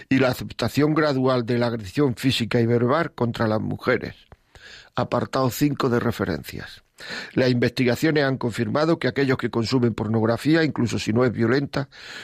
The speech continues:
son más propensos a apoyar declaraciones que promueven el abuso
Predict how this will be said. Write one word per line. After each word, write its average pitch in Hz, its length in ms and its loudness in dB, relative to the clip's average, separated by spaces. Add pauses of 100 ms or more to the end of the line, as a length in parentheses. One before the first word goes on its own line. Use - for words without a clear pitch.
son 147 240 0
más 135 220 2
propensos 117 680 0
a 120 140 2
apoyar 117 480 0
declaraciones 123 880 0
que 120 160 -2
promueven 117 600 0
el 117 140 2
abuso 120 420 0